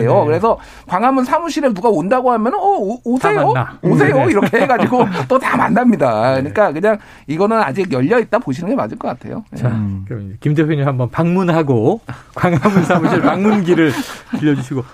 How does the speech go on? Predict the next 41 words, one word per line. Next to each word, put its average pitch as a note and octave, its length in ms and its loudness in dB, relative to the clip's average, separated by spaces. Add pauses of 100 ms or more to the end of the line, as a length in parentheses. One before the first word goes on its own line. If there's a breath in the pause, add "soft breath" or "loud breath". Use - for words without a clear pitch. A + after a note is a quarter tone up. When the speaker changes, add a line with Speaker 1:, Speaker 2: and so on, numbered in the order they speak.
Speaker 1:
오늘 B3 420 4
점심에는 A#3+ 560 -2
또 G3+ 100 -6
이상돈 A3+ 560 -2
교수를 D#3+ 340 -2
만난다고 B2 540 -6
해서 G2+ 300 -8
Speaker 2:
음. G#2+ 500 -4
Speaker 3:
네. G2+ 380 0 (160)
Speaker 1:
야, G2+ 160 -10 (100)
지금 C#3+ 300 -8
저희가 B2 420 -4
내일 C#3+ 240 2
모레 C3+ 220 -2
수요일에 G3+ 400 -2
출연 G#3+ 320 -2
예정이신데 A#2+ 800 -2
Speaker 3:
음. A#2 480 -4
Speaker 1:
저희가 A2+ 180 -4
아주 A2+ 240 -8
깊숙이 A3+ 400 0
물어보도록 D3 640 -2
하겠습니다. C#3+ 680 -2
Speaker 3:
<laughs> C#3 440 -6
Speaker 1:
자, B2+ 100 -10
내일 C3+ 300 -2
좀 B2+ 240 -4
또, B2 220 -6
아, A#2+ 80 -10
오늘 D#3+ 400 -2
오찬에 C3+ 600 -4
어떤 C3 260 -4
얘기가 A2+ 180 -4
오가는지 A#2 380 -4
보고요. G#2 420 -8 (720 soft breath)
자, G3+ 260 2
이제 F3+ 220 0
제일 G3+ 220 0
안타까운 G3 460 0
건 G#3 80 0
그거죠. D3+ 360 0